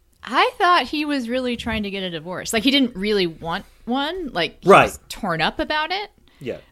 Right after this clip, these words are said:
Speaker 1: But that she was ignoring him.
Speaker 2: Mm-hmm.
Speaker 1: She was, like, I mean, and if she kept doing that, then he would go start a different life.
Speaker 2: I guess the way I would put it is, and I think,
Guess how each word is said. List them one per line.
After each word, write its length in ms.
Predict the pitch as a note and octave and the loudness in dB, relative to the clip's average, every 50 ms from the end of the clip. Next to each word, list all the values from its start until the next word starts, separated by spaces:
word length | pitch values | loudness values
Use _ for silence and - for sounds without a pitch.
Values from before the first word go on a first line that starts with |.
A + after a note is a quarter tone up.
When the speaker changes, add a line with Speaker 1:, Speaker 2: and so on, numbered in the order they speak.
| _ - - | _ -20 -8
Speaker 1:
But 400 | G3 G#3+ G4+ G#4 D4+ A3+ G#3+ - - _ _ - | 0 2 4 4 6 4 2 0 -6 _ _ -8
that 400 | F#3 G#3+ G#3+ G#3 G#3 G#3 - - _ _ _ _ _ _ _ _ - | -2 2 2 4 4 2 0 -6 _ _ _ _ _ _ _ _ -6
she 360 | - - - - A3+ B3 C4 | -4 -4 -2 -2 -2 -2 -2
was 680 | A3+ G3 G3 A3 A#3+ D#4+ G#4+ A#4+ F4+ B3 A#3 - - _ - | -4 -4 -4 -4 -2 0 0 -2 -2 -4 -8 -14 -16 _ -6
ignoring 880 | B3 B3+ A3 A3 - - A#3+ A#3+ C#4 F#4+ A#4 F#4+ C4 G#3+ F3+ D#3+ C#3 E3 | -4 -4 -4 -6 -12 -14 -12 -10 -10 -10 -8 -4 -2 -2 -2 -2 -6 -8
him. 420 | E3+ D3+ A#2+ E2+ D#2+ - F2+ - _ _ _ _ - | -10 -10 -10 -10 -12 -16 -20 -20 _ _ _ _ -4
Speaker 2:
Mm-hmm. 200 | G3 G#3 G#3 A#3+ | -2 0 0 0
Speaker 1:
She 160 | C#4+ B3 A#3 | -2 -2 -2
was, 460 | A3+ A#3 B3+ D4+ G#4 G#4+ E4+ C4+ - F#3+ - - | 0 0 2 2 0 0 -2 -4 -6 -8 -10 -8
like, 460 | G3 F#3 E3 E3 E3 - - - _ _ - - | -4 -2 0 0 -2 -2 -6 -18 _ _ -8 -6
I 80 | D#3 | -4
mean, 280 | F#3+ G3 F#3+ F#3 F#3 D#3+ | -2 0 0 0 0 0
and 100 | F#3+ G3 | 0 0
if 80 | G3+ | 0
she 160 | - - - F#3+ | 0 0 -2 -2
kept 300 | - A#3+ B3 A#3 - F3 | 0 -2 -2 -2 0 -2
doing 320 | F#3+ G#3+ D4+ D#4 A3+ E3+ | -2 -2 0 0 -2 -2
that, 360 | D3 D3 D#3 E3 - - - | -2 -4 -4 -6 -8 -10 -10
then 140 | E3+ D#3+ F3 | -8 -8 -6
he 300 | E3 F3+ F3+ F3+ E3 - - - - - - - _ _ _ - | -6 -6 -8 -8 -10 -12 -2 -2 -2 -2 -2 -20 _ _ _ -12
would 400 | F3+ E3 F3 F#3 F#3+ F3+ D#3+ - _ _ _ _ _ _ - _ - | -6 -4 -2 -2 -2 -2 -6 -14 _ _ _ _ _ _ -20 _ -8
go 200 | - F3 E3 F3+ | -6 -4 -4 -2
start 440 | F#3 - - - F3 F3 F3+ - - | -2 -4 -4 -2 -2 -2 -2 -2 -4
a 80 | - E3 | -8 -8
different 400 | D#3 F3 F3 - F#3+ F3+ - - | -6 -6 -8 -8 -8 -10 -10 -8
life. 480 | - - - - - - - - - _ _ _ _ _ - - - - - - - _ _ - _ _ - _ _ _ - | -10 -10 -10 -10 -12 -20 -20 -20 -20 _ _ _ _ _ -20 -20 -20 -20 -20 -20 -20 _ _ -20 _ _ -20 _ _ _ 2
Speaker 2:
I 60 | A3 | 2
guess 180 | G#3+ F4 F4 - | 2 2 2 0
the 80 | F4+ D#4+ | 4 6
way 120 | D#4+ C#4+ | 8 8
I 60 | B3 | 8
would 140 | A3 G#3+ G#3+ | 8 6 4
put 200 | - - A3 G#3+ | 2 2 4 4
it 120 | G#3 F3 F3 | 4 2 0
is, 100 | D#3+ - | -2 -2
and 140 | - F3 F3+ | -2 -2 -2
I 80 | F3+ | -2
think, 360 | E3+ - - F4 F#4+ - - | -4 -4 -6 -8 -8 -8 -14